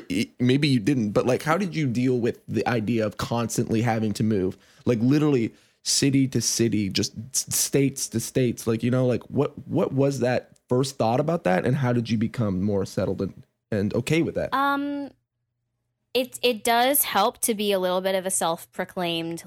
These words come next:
Speaker 2: loner. Um,
Speaker 1: Mm-hmm.
Speaker 2: like, I have very many friends, so, such wonderful people in my life that I am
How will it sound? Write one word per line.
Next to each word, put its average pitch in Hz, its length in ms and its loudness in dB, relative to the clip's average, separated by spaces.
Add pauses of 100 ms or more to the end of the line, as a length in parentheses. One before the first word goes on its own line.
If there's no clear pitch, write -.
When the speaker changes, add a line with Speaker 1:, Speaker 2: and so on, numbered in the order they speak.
(160)
Speaker 2:
loner. 175 520 -4 (680)
Um, 175 680 2
Speaker 1:
Mm-hmm. 120 300 2 (240)
Speaker 2:
like, 208 140 0
I 208 40 2
have 202 340 0 (140)
very 196 420 -2
many 202 220 -4
friends, 170 760 -2 (380)
so, 196 720 0
such 220 300 -2
wonderful 196 360 -4
people 180 300 -6
in 165 120 -6
my 160 140 -4
life 156 320 -4
that 151 160 -6
I 151 100 -4
am 156 300 -6